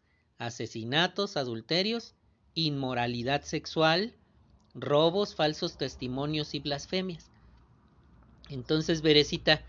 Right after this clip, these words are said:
lo que es, lo que sale por la boca es lo que está alojado en el corazón. Eh, puedes, eh, imaginártelo como una persona que,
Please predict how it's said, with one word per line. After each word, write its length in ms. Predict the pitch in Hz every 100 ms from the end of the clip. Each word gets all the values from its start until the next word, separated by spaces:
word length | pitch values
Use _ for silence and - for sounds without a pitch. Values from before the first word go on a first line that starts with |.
| - - - - - - -
lo 360 | - 131 139 135
que 340 | - 139 135
es, 320 | 131 - - -
lo 200 | 139 139
que 140 | 147
sale 380 | 135 - 180 202
por 260 | 208 180 156
la 140 | 147
boca 440 | 139 196 196 240 - _ _ _
es 260 | - 165 160
lo 240 | 175 160
que 140 | - 127
está 420 | - - 156 156
alojado 640 | 160 143 - 147 143 143
en 120 | 139
el 140 | 113 110
corazón. 440 | 120 104 95 - _ _ _ _ _ _ _
Eh, 280 | 131 123 120 123
puedes, 440 | - 170 185 190 -
eh, 460 | 170 147 139 131 - _ _ -
imaginártelo 1000 | - 156 147 143 147 151 160 160 180 180
como 260 | 165 139 139
una 260 | 156 165
persona 500 | 156 135 - 151 165
que, 340 | 160 135 123